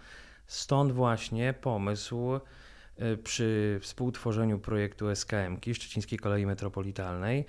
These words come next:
pomysł, który został wygenerowany przez, e, e, e, przedstawicieli i gminy, i powiatu polickiego, żeby tam zrobić rondo. Zwłaszcza, przepraszam, dokończę,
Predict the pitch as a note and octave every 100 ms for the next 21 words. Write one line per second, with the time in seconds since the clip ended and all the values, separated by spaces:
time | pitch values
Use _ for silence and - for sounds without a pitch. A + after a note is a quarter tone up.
0 | - - - C#3+ C3+ B2 B2 A#2 - B2
1 | A#2+ A2 G#2 A#2+ A2 G#2+ A2 A2+ G#2+ G#2
2 | A#2 A2 G2+ - A2 G2 - - G2+ G2+
3 | G2 G2 F#2+ F#2+ - - - - - -
4 | G#2+ G#2 G2+ G2+ G2+ G2 G2 F#2+ - F#2
5 | E2 E2+ D#2+ G#2 - A#2 - G#2+ G#2 A#2
6 | A2+ G#2+ A#2+ A2+ A#2 A2+ G#2 F#2+ G#2 G#2
7 | G#2 G2+ G#2 G2 F#2+ - G2+ C#3 D3 C#3+
8 | C#3 A2 A2 G2+ G2 - E2 - - -
9 | - - - A2 B2 B2 - C#3 - C3+
10 | C3+ A#2+ A2+ G#2+ C#3 C#3+ D#3+